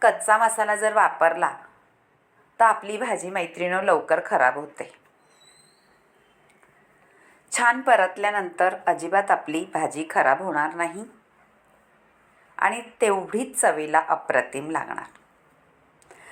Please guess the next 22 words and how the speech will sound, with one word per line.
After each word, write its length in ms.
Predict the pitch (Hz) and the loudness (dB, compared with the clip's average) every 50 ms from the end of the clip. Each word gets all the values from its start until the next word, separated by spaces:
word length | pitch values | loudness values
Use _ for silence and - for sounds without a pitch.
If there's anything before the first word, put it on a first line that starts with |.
| - - - - | -20 -20 -8 -2
आता 240 | - 226 240 - 294 | 2 2 2 2 2
हे 280 | 294 294 277 269 262 254 | 0 -2 -2 -6 -6 -8
मी 220 | 247 240 240 233 - | -8 -8 -8 -8 -2
खोबरं 420 | - 247 202 165 151 165 175 185 | 2 4 4 4 4 4 4 4
घेतलेलं 520 | 214 269 - - - - 175 175 165 165 165 | 4 0 -6 -8 -6 -4 -4 -2 0 0 0
आहे 300 | 170 175 180 214 285 - - _ _ _ - | 0 0 -2 -8 -12 -14 -16 _ _ _ 4
अर्धी 320 | 170 151 131 - 151 151 | 4 4 4 0 -6 -6
वाटी, 420 | 165 156 151 151 - - - - - _ _ _ _ _ _ _ _ _ _ _ _ _ _ _ | -4 -6 -6 -8 -10 -16 -16 -18 -18 _ _ _ _ _ _ _ _ _ _ _ _ _ _ _
ते 140 | - 220 233 | -2 -2 -2
सुद्धा 420 | 233 - 233 196 156 151 185 185 190 - | -2 -4 -8 -12 -6 -2 0 0 0 0
खमंग 400 | - - 151 151 151 160 165 170 202 | -2 -2 -2 0 -2 -4 -2 -2 -2
परतून 520 | 196 190 147 123 - - - 123 131 135 | 0 0 -2 -2 -4 -8 -10 -8 -6 -6
घेणार 360 | 143 160 143 120 117 - - | -6 -6 -6 -6 -6 -6 -6
आहे. 260 | - - - - - - _ _ _ _ _ _ _ _ _ _ _ _ _ _ _ _ _ _ _ _ _ _ _ - - - - - - | -6 -8 -10 -12 -18 -20 _ _ _ _ _ _ _ _ _ _ _ _ _ _ _ _ _ _ _ _ _ _ _ -20 -20 -20 -14 -4 -2
आता 260 | - 208 - 240 247 | -2 0 2 0 0
कांदे 460 | 247 240 247 220 185 180 175 185 214 | 2 4 4 4 4 2 0 -2 0
आहेत 320 | 233 233 226 214 202 190 | 0 0 -2 -4 -6 -4
दोन 240 | 185 180 160 151 147 | -2 -2 -2 -2 -4
चार, 220 | - - 160 180 - - - - _ _ _ _ _ _ _ _ _ _ _ _ _ _ _ _ _ _ _ - | -4 -2 0 0 -2 -4 -12 -20 _ _ _ _ _ _ _ _ _ _ _ _ _ _ _ _ _ _ _ -2
ते 100 | 208 196 | -2 0
कापून 460 | 196 - 214 175 - - - 175 180 | 0 2 2 2 2 0 -4 -10 -8
उभे 420 | 175 156 151 175 180 175 208 214 | -8 -8 -8 -8 -8 -8 -8 -10